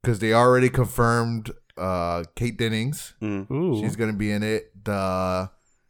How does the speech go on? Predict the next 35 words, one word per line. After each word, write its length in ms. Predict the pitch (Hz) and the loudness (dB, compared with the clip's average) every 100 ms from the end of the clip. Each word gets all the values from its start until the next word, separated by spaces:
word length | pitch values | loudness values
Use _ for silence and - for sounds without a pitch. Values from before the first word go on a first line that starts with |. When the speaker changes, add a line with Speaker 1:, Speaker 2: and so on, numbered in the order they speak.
| _ _ _ _ _ - | _ _ _ _ _ -10
Speaker 1:
the 80 | |
guy, 380 | 95 117 117 120 131 120 | -2 2 4 4 0 -4
the 140 | 110 | -6
cop 440 | - 135 127 120 - | -4 4 4 4 0
from, 460 | 123 113 107 104 - | 0 2 -2 -6 -6
uh, 80 | 101 - | -8 -6
Ant-Man 340 | - 113 113 110 | -6 -4 -2 -4
and 120 | 101 | 0
Wasp, 460 | 104 113 123 - - - - | 2 2 0 -6 -6 -6 -8
Speaker 2:
Okay. 140 | 101 | -2
Speaker 1:
the 120 | 98 104 | -2 -2
Asian 360 | 113 123 120 | -2 -4 -6
Speaker 2:
Yeah, 60 | 120 131 | -10 -2
Speaker 1:
character. 380 | 123 110 113 | 2 4 6
Speaker 3:
Yeah. 260 | 147 131 120 - _ _ - | 6 6 2 -4 _ _ -12
Speaker 1:
He's 360 | 110 113 120 | -6 -6 -2
in 160 | 120 113 | 0 2
it. 400 | 117 123 131 - _ _ _ _ | 4 2 0 -12 _ _ _ _
Uh, 460 | 87 95 98 98 98 _ _ | -2 2 2 0 -2 _ _
they 220 | 110 104 104 | -2 0 2
also 440 | 110 110 - 113 | 2 0 0 0
revealed, 680 | 110 107 98 101 104 104 98 | 2 -2 -4 -4 0 0 0
uh, 300 | 90 85 80 | -4 -6 -6
the 100 | 101 | -6
little 320 | 107 120 131 | -4 0 -2
girl 440 | 123 113 117 120 117 | -2 0 2 4 2
from 720 | - 113 104 101 95 98 98 _ _ | -2 -2 -2 -2 -2 -6 -8 _ _
Captain 340 | - 127 120 104 | -2 -2 0 -2
Marvel, 600 | 107 135 113 92 90 _ _ | 2 2 2 -2 -2 _ _
Speaker 2:
Mm-hmm. 240 | 107 101 107 _ _ _ - | -12 -12 -12 _ _ _ -6
Speaker 1:
but 80 | 104 | -6
she's 260 | 110 95 | -4 -6
an 80 | 104 | -4
adult 440 | 95 82 113 127 104 | -6 0 2 2 0
now. 480 | 98 92 92 101 | -6 -6 -8 -10